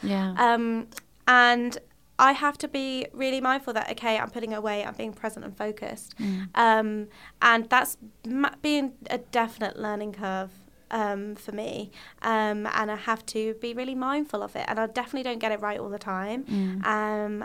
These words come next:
Speaker 2: and I have to be really aware of when's the right time, when's the wrong time. And, um, yeah, just being, you know, that, and that's partly why when it comes to social media and we're talking about boundaries,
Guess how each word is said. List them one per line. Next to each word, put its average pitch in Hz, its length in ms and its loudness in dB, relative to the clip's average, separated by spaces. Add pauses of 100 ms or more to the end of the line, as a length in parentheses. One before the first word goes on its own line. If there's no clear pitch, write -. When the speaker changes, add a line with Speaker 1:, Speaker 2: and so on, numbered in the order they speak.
Speaker 2:
and 220 140 -2
I 220 60 -2
have 208 300 -8
to 220 80 -8
be 220 520 -6 (320)
really 214 260 -6
aware 208 400 -6
of 202 260 -6 (800)
when's 247 340 4
the 240 80 -2
right 220 220 2
time, 214 260 -4
when's 208 160 -6
the 202 80 -8
wrong 202 200 -4
time. 214 420 -4 (300)
And, 220 500 -2 (120)
um, 208 540 -8 (680)
yeah, 226 260 0
just 220 260 -12
being, 214 500 -4 (360)
you 254 60 -2
know, 214 220 -4 (1000)
that, - 200 6
and 294 320 2
that's - 240 0
partly 302 380 2
why 214 280 2 (760)
when 247 120 2
it 233 60 -4
comes 233 200 -2
to - 40 -12
social 226 300 -2
media 233 240 0
and 208 60 -4
we're 214 40 -4
talking 220 280 -10
about 202 180 -4
boundaries, 220 480 2